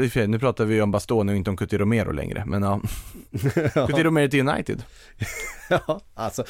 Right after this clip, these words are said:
Speaker 2: det kan man ju faktiskt. Eh, det, det hade ju varit något. Eh, en annan mittback som, eh, kommer röra på sig i sommar är John Stones.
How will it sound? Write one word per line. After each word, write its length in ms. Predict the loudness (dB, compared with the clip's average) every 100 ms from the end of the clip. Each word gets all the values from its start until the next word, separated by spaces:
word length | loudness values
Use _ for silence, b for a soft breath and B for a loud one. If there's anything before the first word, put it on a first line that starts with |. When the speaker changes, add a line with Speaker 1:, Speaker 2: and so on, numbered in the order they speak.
| B 2
Speaker 2:
det 220 | 4 4
kan 180 | 4 2
man 120 | 0
ju 60 | -4
faktiskt. 420 | -4 -4 -6 -6
Eh, 80 | -6
det, 440 | -4 -2 -2 -2
det 100 | 0
hade 140 | 2 2
ju 60 |
varit 260 | 0 -2 -4
något. 220 | -14 -14 _ B B B -2
Eh, 260 | 0 2 4
en 80 |
annan 220 | 6 6 4
mittback 400 | 2 2 0 2
som, 380 | 2 4 4
eh, 140 | 4 2
kommer 300 | 2 2 6
röra 220 | 6 4
på 140 | 2
sig 100 | -2
i 40 | 0
sommar 300 | 0 2 2
är 60 |
John 320 | 2 2 2 0
Stones. 920 | 0 4 6 6 4 2 -2 -4